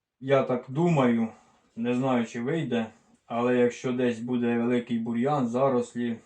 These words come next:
його можна буде повидряпувати, а потім гострою стороною прополоти. Але якщо ці зубчики будуть малоефективні, їх можна буде просто зрізати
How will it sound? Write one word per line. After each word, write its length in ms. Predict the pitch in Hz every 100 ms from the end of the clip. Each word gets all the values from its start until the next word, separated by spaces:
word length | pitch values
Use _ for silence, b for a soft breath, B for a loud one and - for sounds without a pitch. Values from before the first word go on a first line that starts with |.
| -
його 240 | 120 120
можна 340 | 120 117 117 113
буде 240 | 117 113
повидряпувати, 1000 | 120 117 113 139 175 139 135 123 123 120 b b b b _
а 140 | 123 120
потім 400 | 123 120 117 120
гострою 360 | 120 - 117
стороною 540 | - 117 117 120 120 110
прополоти. 600 | 113 117 117 101 101 - - _ _ _ _ _ - - _ _ _ - - _
Але 320 | 147 151 151 143
якщо 540 | 139 143 135 127 123 - _ _
ці 160 | 143
зубчики 640 | 131 127 120 123 123 120 113 - - _
будуть 380 | 131 135 123 127
малоефективні, 920 | 127 120 120 - 143 - 220 185 139
їх 140 | 123
можна 280 | 127 120 123
буде 240 | 120 123 120
просто 380 | 123 117 135
зрізати 640 | 151 185 175 139 - 123